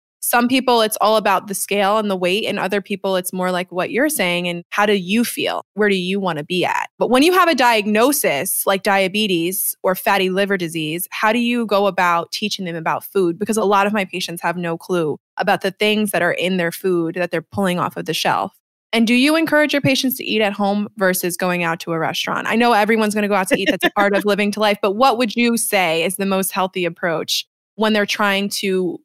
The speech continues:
Speaker 1: be conscious of what their intake is?
Speaker 2: Well, what I try to do is that first I ask, "Do you know really where your food is coming from?"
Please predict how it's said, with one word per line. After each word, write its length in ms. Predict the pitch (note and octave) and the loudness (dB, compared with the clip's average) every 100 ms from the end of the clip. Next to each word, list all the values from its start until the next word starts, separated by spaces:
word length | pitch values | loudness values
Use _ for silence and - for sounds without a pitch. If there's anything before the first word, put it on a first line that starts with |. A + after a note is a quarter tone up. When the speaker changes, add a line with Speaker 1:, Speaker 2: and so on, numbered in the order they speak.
| _ | _
Speaker 1:
be 120 | - F#3+ | -6 -4
conscious 560 | - F#3 F#3 F3+ F3+ | 0 0 0 -4 -4
of 100 | F3+ | -4
what 220 | E3 E3 | -2 -2
their 160 | E3+ D#3+ | -2 -4
intake 400 | D#3+ E3+ - - | -4 -6 -8 -6
is? 320 | - - - - _ _ _ - | -6 -6 -8 -14 _ _ _ 2
Speaker 2:
Well, 200 | A3+ A#3 | 4 6
what 120 | A3+ | 4
I 140 | B3 | 4
try 320 | B3+ C4+ B3 | 2 2 2
to 100 | G#3+ | 2
do 420 | F#3 G3+ G#3 A3+ A3+ | 0 2 4 4 4
is 180 | G3+ | 2
that 200 | G3+ F#3 | 2 0
first 280 | - G3+ G3 | 2 0 2
I 60 | F#3+ | 2
ask, 280 | F#3 F#3 E3 D#3 - | 2 0 -4 -12 -4
"Do 100 | F#3 | 0
you 100 | F#3+ | 2
know 220 | F#3+ F3+ | 2 2
really 300 | E3+ F#3+ F#3 | 2 2 4
where 160 | F3+ E3+ | 2 2
your 120 | E3+ | 0
food 240 | - E3+ | -2 -2
is 120 | D#3 | -2
coming 340 | - F#3 D#3 C3 | -4 -4 -4 -6
from?" 480 | - D#3 F2 - | -6 -8 -8 -14